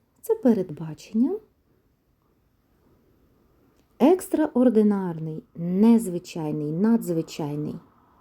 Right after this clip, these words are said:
Симпатія, приязнь. Баланс, рівновага. Іригація,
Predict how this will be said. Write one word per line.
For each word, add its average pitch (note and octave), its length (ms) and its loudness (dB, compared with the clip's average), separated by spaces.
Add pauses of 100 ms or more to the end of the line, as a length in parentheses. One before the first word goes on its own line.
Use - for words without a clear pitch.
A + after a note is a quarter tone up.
(380)
Симпатія, G3+ 960 0 (500)
приязнь. E3+ 840 -2 (2500)
Баланс, E3 760 -2 (280)
рівновага. F#3+ 1080 -2 (3250)
Іригація, G3 880 0